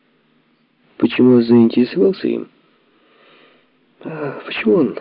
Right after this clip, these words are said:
разговорился со мной? И почему сказал, что вечером у него будет Сусаночка?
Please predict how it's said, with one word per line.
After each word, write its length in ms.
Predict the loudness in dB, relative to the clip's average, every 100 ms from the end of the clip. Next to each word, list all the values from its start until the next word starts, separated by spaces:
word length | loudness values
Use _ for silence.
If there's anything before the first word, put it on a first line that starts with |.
| -12
разговорился 640 | -10 -6 2 2 2 -2 -10
со 140 | -10
мной? 320 | -6 -6 -8 -12 _ _ _ _ _ _ _ _ _ _ _ _ _ _ _ _ _ -10
И 80 |
почему 280 | -6 -2 -2
сказал, 340 | 0 0 0 -2
что 240 | -2 -2
вечером 480 | 2 2 0 -6 -4
у 40 |
него 240 | -4 -4 -6 -10 _ _ _
будет 300 | -4 -2 -2
Сусаночка? 840 | -4 -10 -6 -4 -4 -8 -10 -10